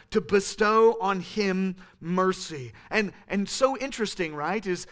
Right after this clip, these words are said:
is that David is the king of Israel. David should have known better than most anybody in the kingdom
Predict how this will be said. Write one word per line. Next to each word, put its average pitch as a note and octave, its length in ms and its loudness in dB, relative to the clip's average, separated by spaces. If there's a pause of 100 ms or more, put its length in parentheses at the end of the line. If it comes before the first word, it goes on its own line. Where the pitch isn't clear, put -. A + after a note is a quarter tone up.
(120)
is C#3+ 220 -12
that F3+ 280 -2
David A#3+ 420 2
is A#3 280 -4
the A#3 100 -6
king G#3 320 0
of G3 140 -4
Israel. F#3+ 580 -4 (300)
David A#3 560 2
should A#3+ 240 -2
have F3+ 140 -2
known A#3 280 2
better G3+ 380 4 (180)
than G3+ 180 0
most G#3 380 2
anybody B3+ 540 0
in A#3 80 -2
the A3 80 4
kingdom F3+ 680 0